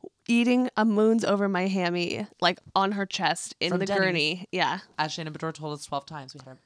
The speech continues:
Speaker 2: oh, what is even a Moons Over My Hammy?
Speaker 1: I don't know. I, is it a sandwich?
Speaker 2: Oh, it sounds like it might be Miami.
Speaker 1: N-,
Speaker 2: Miami?
Speaker 1: no,
Speaker 2: Moon
Speaker 1: no.
Speaker 2: is over Mia-, Miami?
Speaker 1: No, I've
Speaker 2: Miami?
Speaker 1: seen it on the menu at Denny's before. I just remember being like, "I do not want that."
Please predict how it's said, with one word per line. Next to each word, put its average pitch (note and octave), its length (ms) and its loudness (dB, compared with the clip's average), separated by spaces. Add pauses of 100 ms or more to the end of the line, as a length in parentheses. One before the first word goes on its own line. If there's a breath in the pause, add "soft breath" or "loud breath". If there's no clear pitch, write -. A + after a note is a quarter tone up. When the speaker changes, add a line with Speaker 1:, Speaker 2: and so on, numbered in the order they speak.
Speaker 2:
oh, D#3 80 -8
what G3 100 -2
is C4 100 -4
even A3 200 -6
a D#3 80 -4
Moons C3+ 260 -8
Over B2+ 180 -6
My B2 140 -8
Hammy? A#2 420 -14
Speaker 1:
I C4+ 120 -2
don't G#4 180 2
know. A3 320 2
I, G#3 120 2
is G#3 240 -6
it G#3 100 -4
a G3 60 -4
sandwich? G#3 800 -8
Speaker 2:
Oh, C#3+ 140 -6 (140)
it D3+ 180 -14
sounds G#3+ 280 -6
like A#3+ 120 -10
it F3+ 60 -12
might D3 180 -8
be D#3 160 -10
Miami. C3+ 800 -12 (540)
Speaker 1:
N-, - 80 -8 (220)
Speaker 2:
Miami? F#3+ 680 -4
Speaker 1:
no, D#3+ 60 -12
Speaker 2:
Moon E3+ 140 -6
Speaker 1:
no. F3 160 0
Speaker 2:
is D#3 60 -2
over D3+ 260 -6
Mia-, C#3 420 -10
Miami? C3+ 560 -12
Speaker 1:
No, A3 220 2
I've G#3+ 120 4
Speaker 2:
Miami? - 40 -6
Speaker 1:
seen A#3 260 2
it A3 80 4
on G3+ 140 4
the G3 80 0
menu F#3 300 0
at E3+ 80 -4
Denny's F3+ 300 -4
before. F3+ 220 -6
I E3+ 60 0
just F#3 100 -4
remember F3+ 200 -4
being E3+ 200 -6
like, D#3+ 200 -8 (100)
"I E3+ 80 0
do E3+ 140 0
not D3+ 300 0
want - 260 -6
that." - 280 -4